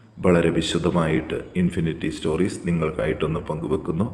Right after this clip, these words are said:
വീഡിയോയിലേക്ക് കടക്കും മുമ്പ് എൻ്റെ പ്രിയ പ്രേക്ഷകരെ, എപ്പോഴും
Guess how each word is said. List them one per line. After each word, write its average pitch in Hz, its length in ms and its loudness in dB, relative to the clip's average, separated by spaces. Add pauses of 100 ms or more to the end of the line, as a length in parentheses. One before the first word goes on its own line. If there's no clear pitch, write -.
(760)
വീഡിയോയിലേക്ക് 113 640 8
കടക്കും 98 460 4
മുമ്പ് 85 200 4 (300)
എൻ്റെ 82 240 0
പ്രിയ 85 220 4
പ്രേക്ഷകരെ, 90 560 0 (680)
എപ്പോഴും 113 420 6